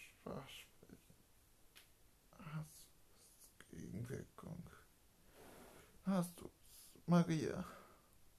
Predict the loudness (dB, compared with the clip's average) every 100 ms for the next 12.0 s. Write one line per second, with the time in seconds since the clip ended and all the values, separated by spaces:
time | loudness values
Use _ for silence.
0 | -20 -20 -20 -20 -20 -18 -12 -12 -10 -12
1 | 6 10 12 10 4 0 4 4 4 -2
2 | -4 -14 -20 2 8 10 10 6 4 6
3 | 6 4 -8 -10 -12 -20 -14 -12 -4 0
4 | 2 0 -4 -12 -14 -18 -20 -20 -20 -16
5 | -14 -8 -6 -6 -6 -10 -8 -4 -4 -2
6 | -2 -4 -6 -16 -20 -20 -20 -20 -20 -20
7 | -20 -20 -12 -8 -2 4 6 4 2 0
8 | 2 2 4 4 6 6 8 8 6 0
9 | -8 -16 -20 -20 -20 -20 -20 -20 -20 -20
10 | -20 -20 -20 -20 -20 -20 -20 -20 -20 -20
11 | -14 2 2 4 -2 -4 0 4 4 2